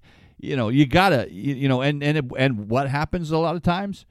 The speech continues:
you get a great pitcher like Morton, a veteran who's been around for a long time. If you don't get him when you have the opportunities early, you don't get him. After that, Charlie Morton set down thirteen straight batters.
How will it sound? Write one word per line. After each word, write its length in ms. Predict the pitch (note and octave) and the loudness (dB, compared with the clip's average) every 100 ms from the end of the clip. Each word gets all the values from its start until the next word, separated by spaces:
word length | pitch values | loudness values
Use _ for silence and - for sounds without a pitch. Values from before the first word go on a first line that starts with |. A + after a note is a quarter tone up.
| _ - | _ -2
you 140 | G#2+ | 2
get 160 | A2+ A2+ | 2 2
a 60 | |
great 280 | F#2 A#2+ D3+ | 2 0 2
pitcher 240 | E3+ - | 0 0
like 200 | F3 E3+ | -2 0
Morton, 300 | B2+ B2 C#3 | 2 2 2
a 40 | D3+ | -2
veteran 420 | F2+ A#2+ - D#3 | 2 0 0 0
who's 160 | A2+ F2 | 0 0
been 180 | A2+ | 0
around 280 | C#3 C3 C#3+ | 0 -2 -2
for 140 | - F2 | -2 -2
a 60 | |
long 340 | E2+ E2+ C#3+ F3 | -2 0 0 2
time. 400 | D3 B2+ B2 B2+ _ _ - | 0 0 -4 -10 _ _ -2
If 200 | A#2 G#2+ | 0 0
you 120 | F2+ | -4
don't 400 | E2 B2+ G3 D#3+ | 2 4 4 2
get 200 | F3 E3+ | -2 0
him 80 | D#3 | 0
when 140 | C3+ | 0
you 120 | G#2+ | 0
have 260 | G2 B2+ C#3+ | 0 -2 -4
the 140 | D3+ | -4
opportunities 720 | C#3 C3 C#3 C3+ C3+ B2+ A#2+ | -4 -6 -4 -4 -4 -8 -4
early, 360 | G#2+ G#2 G2 F#2 _ _ - | -2 -2 -6 -8 _ _ 2
you 180 | G#2+ | 4
don't 460 | F#2+ D2+ F#2+ F2 - | 4 2 0 -2 -6
get 180 | F#2 D2+ | -8 -8
him. 220 | B1 - _ _ _ _ _ _ _ | -14 -20 _ _ _ _ _ _ _
After 340 | A#2 B2+ - C#3+ | -4 -4 -2 0
that, 260 | C#3+ D#3 - _ - | 0 -2 -6 _ -20
Charlie 400 | - - C#3+ F3+ | -4 2 2 2
Morton 380 | F3+ D3+ D#3 C#3+ | 0 0 -2 -4
set 380 | - - D3+ - | -6 -2 -2 -2
down 420 | B2+ A#2 A2+ A2 - _ _ _ _ | -2 0 -2 -4 -10 _ _ _ _
thirteen 680 | D#3+ F#3+ - - E3 E3 D#3+ | 2 2 -2 0 0 0 -4
straight 440 | - C#3+ C3+ G2 | -4 0 0 0
batters. 520 | A2+ F#2+ C2+ - - | -2 -2 -6 -12 -20